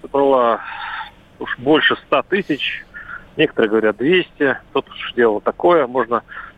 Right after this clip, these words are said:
с высоты полёта можно сфотографировать и посчитать. Сейчас, то есть, в это, в интернете, в соцсетях этим занимаются. Это было грандиозное количество людей. И вот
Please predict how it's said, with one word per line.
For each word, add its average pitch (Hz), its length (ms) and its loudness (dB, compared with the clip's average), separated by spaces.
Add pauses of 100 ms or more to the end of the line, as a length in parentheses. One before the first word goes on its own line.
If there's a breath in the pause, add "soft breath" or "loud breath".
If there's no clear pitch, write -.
(160)
с - 20 -4
высоты 143 460 0
полёта 135 560 0
можно 117 220 -2
сфотографировать 123 720 -2
и - 20 -16
посчитать. - 560 -4
Сейчас, - 200 -4
то - 60 -6
есть, 107 140 -6
в 123 60 -2
это, 113 320 2
в 104 60 0
интернете, 120 540 -4
в - 60 -20
соцсетях - 420 -4
этим 110 240 -4
занимаются. 135 640 0 (420 loud breath)
Это 143 100 2
было 175 140 2
грандиозное 170 640 0
количество 139 460 -2
людей. 180 420 0 (500 loud breath)
И 147 220 4
вот 151 200 0